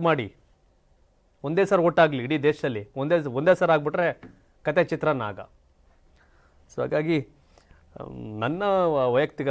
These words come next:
ಅಭಿಪ್ರಾಯ, ಈ ಹೋರಾಟ ಕಾಂಗ್ರೆಸ್ಗೆ ಶಕ್ತಿ ತಂದ್ಕೊಡುತ್ತಾ? ಇಲ್ಲ. ಯಾಕಂದ್ರೆ ನೂರ ಮೂವತ್ತಾರು ಗೆದ್ದಾಗ ಕಾಂಗ್ರೆಸ್ಸು ಬಿ ಜೆ ಪಿ ಅವ್ರನ್ನ ಆರೋಪ ಮಾಡಿಲ್ಲ, ಜೆ ಡಿ ಎಸ್ ಆರೋಪ ಮಾಡಿಲ್ಲ. ಮುಸಲ್ಮಾನರೆಲ್ಲ ಬರೀ ಕಾಂಗ್ರೆಸ್ಗೆ ಓಟ್ ಹಾಕ್ಬಿಟ್ಟಿದ್ದಾರೆ ಅಲ್ಪಸಂಖ್ಯಾತರು, ನೋಡಿ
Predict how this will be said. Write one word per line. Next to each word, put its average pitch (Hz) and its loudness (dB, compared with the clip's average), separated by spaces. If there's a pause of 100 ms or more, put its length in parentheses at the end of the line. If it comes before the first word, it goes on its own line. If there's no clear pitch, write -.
ಅಭಿಪ್ರಾಯ, 110 -4 (260)
ಈ - 0 (200)
ಹೋರಾಟ 131 0 (920)
ಕಾಂಗ್ರೆಸ್ಗೆ 190 4
ಶಕ್ತಿ 165 -2 (100)
ತಂದ್ಕೊಡುತ್ತಾ? 123 0 (100)
ಇಲ್ಲ. 104 -6 (120)
ಯಾಕಂದ್ರೆ 170 -2
ನೂರ 247 6 (100)
ಮೂವತ್ತಾರು 240 8 (140)
ಗೆದ್ದಾಗ 202 6 (120)
ಕಾಂಗ್ರೆಸ್ಸು 190 2 (720)
ಬಿ 247 6
ಜೆ 247 8
ಪಿ 226 4
ಅವ್ರನ್ನ 214 6
ಆರೋಪ 202 4 (100)
ಮಾಡಿಲ್ಲ, 190 2
ಜೆ 180 6
ಡಿ 208 10
ಎಸ್ - -4
ಆರೋಪ 165 0 (100)
ಮಾಡಿಲ್ಲ. 135 -2 (840)
ಮುಸಲ್ಮಾನರೆಲ್ಲ 220 6 (160)
ಬರೀ 196 4 (100)
ಕಾಂಗ್ರೆಸ್ಗೆ 190 2
ಓಟ್ 170 2
ಹಾಕ್ಬಿಟ್ಟಿದ್ದಾರೆ 160 0
ಅಲ್ಪಸಂಖ್ಯಾತರು, 151 -2
ನೋಡಿ 175 4